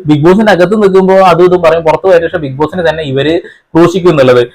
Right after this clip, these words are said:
നമ്മൾ ഇതിന്റെ അകത്ത് പോകാത്ത ആളുകളായതുകൊണ്ട് നമുക്ക് ഇതിന്റെ സത്യാവസ്ഥ എപ്പോ കാണുമ്പോഴും തുറന്നു പറയാം. പക്ഷെ ഇവർക്ക് കൊണ്ട് ഇത് കഴിയില്ല, കാരണം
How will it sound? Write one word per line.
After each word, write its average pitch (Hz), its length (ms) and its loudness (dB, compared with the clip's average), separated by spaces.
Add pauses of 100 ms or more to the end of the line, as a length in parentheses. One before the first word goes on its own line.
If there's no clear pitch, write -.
(140)
നമ്മൾ 190 240 2
ഇതിന്റെ 254 180 4
അകത്ത് 226 280 0
പോകാത്ത 226 220 2
ആളുകളായതുകൊണ്ട് 214 680 2
നമുക്ക് 190 400 -2
ഇതിന്റെ 247 180 -2
സത്യാവസ്ഥ 196 500 -2
എപ്പോ 180 260 -2
കാണുമ്പോഴും 156 440 0
തുറന്നു 135 220 0
പറയാം. 120 260 0
പക്ഷെ 147 180 -10
ഇവർക്ക് 233 220 0
കൊണ്ട് 254 160 0
ഇത് 254 60 -2
കഴിയില്ല, 170 520 2
കാരണം 185 180 0